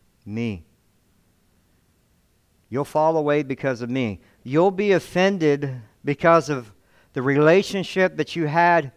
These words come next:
with me. You'll be offended because they know you as my disciples. You'll scatter for that reason.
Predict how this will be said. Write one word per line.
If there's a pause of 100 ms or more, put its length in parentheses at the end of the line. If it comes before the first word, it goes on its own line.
(220)
with
me. (540)
You'll
be
offended
because
they
know
you
as
my
disciples. (1300)
You'll
scatter
for
that
reason.